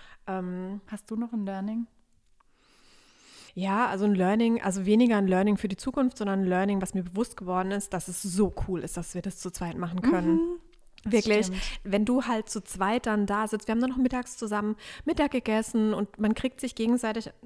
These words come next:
Speaker 1: beruhigt, man weiß, dass man grad jemanden hat, dem es genauso geht, der das gerade mit einem gemeinsam durchzieht,
Speaker 2: Mhm,
Speaker 1: wenn man
Speaker 2: absolut.
Speaker 1: das alleine machen müsste. Ich weiß auch noch, wie wir doch, ähm, vor uns hat jemand ein bisschen länger gebraucht, ich glaub, eine Stunde oder so
Speaker 2: Mhm.
Speaker 1: mussten wir teilweise warten, weil,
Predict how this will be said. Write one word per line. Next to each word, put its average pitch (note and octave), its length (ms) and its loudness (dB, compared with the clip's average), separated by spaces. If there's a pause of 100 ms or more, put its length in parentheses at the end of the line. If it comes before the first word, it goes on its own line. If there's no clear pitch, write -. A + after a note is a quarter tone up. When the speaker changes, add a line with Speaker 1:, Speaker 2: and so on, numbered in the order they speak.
Speaker 1:
beruhigt, C4 580 2
man G#3 180 0
weiß, G3+ 360 -2
dass - 340 -8
man G3+ 160 -4
grad G#3 180 -4
jemanden G3+ 300 -4
hat, - 220 -8
dem F#3+ 100 0
es F#3+ 140 -2
genauso G#3 360 2
geht, G3+ 200 0
der F#3 100 -2
das F#3+ 140 -6
gerade F#3+ 220 -4
mit G3+ 180 2
einem F#3+ 180 -2
gemeinsam A#3+ 520 4
durchzieht, A3 480 4
Speaker 2:
Mhm, G#3 40 8
Speaker 1:
wenn G3 140 4
man - 80 -8
Speaker 2:
absolut. G3 420 2
Speaker 1:
das F#3+ 80 0
alleine G3 400 4
machen G3+ 280 2
müsste. G#3 460 0 (360)
Ich - 120 -8
weiß G3 180 2
auch A3 60 2
noch, G#3+ 140 0
wie G#3+ 120 0
wir G#3 60 2
doch, G#3 240 -2
ähm, G3+ 380 0
vor - 280 2
uns G#3 200 0
hat G3+ 80 -2
jemand G3 220 0
ein G3 40 -4
bisschen G3 200 -4
länger D4+ 240 0
gebraucht, B3 560 -2
ich G#3 60 -14
glaub, F3+ 120 -6 (180)
eine G3 200 -6
Stunde C4+ 500 0
oder A3 160 2
so A#3 240 2 (140)
Speaker 2:
Mhm. G#3+ 100 4
Speaker 1:
mussten G3+ 160 2
wir A#3+ 80 2
teilweise G3+ 400 0
warten, A#3 420 0 (320)
weil, G3 460 0